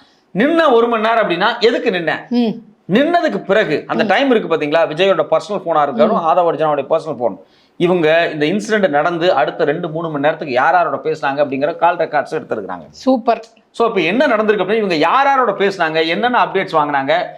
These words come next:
Speaker 1: இதுல இன்னொரு கேள்வி நம்ம கவனமா சி பி ஐ கேட்டதை பொருத்தி பார்க்க வேண்டியதா இருக்கு.
Speaker 2: ம்.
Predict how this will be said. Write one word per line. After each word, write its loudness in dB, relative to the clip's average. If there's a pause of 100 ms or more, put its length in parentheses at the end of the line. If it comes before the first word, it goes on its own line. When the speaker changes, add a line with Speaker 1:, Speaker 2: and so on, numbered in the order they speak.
(380)
Speaker 1:
இதுல 2
இன்னொரு 4
கேள்வி 2
நம்ம 0
கவனமா 2
சி -4
பி 0
ஐ 6
கேட்டதை 2
பொருத்தி -4
பார்க்க -2
வேண்டியதா 0
இருக்கு. -4
Speaker 2:
ம். -4